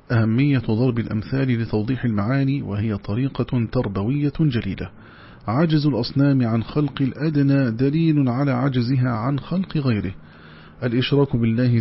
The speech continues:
سببه عدم تعظيم الله تعالى. إثبات صفتي القوة والعزة لله، وأهمية أن يستحضر المؤمن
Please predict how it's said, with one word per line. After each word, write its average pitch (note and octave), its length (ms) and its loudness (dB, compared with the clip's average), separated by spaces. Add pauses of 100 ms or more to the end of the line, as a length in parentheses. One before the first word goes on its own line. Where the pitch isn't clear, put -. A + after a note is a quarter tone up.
(120)
سببه A#2 580 2
عدم B2 460 0
تعظيم A2+ 500 0
الله A#2 360 2
تعالى. F2 420 -8 (680)
إثبات C3+ 460 0
صفتي B2 580 0
القوة C3 520 2
والعزة A#2+ 560 0
لله، G2 400 0 (200)
وأهمية G#2 580 -2 (160)
أن A2+ 100 -4
يستحضر A2+ 600 -2
المؤمن C3 600 0